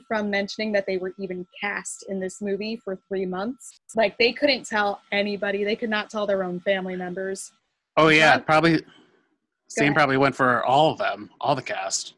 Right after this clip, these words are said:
Speaker 1: Yeah, I'm sure they couldn't, um, reveal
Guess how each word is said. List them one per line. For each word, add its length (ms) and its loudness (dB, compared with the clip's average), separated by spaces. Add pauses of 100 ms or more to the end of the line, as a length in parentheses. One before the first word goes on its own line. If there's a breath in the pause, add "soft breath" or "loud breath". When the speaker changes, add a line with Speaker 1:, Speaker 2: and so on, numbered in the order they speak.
(120)
Speaker 1:
Yeah, 540 2
I'm 140 2
sure 220 2
they 140 4
couldn't, 500 -2
um, 580 -2 (720)
reveal 420 2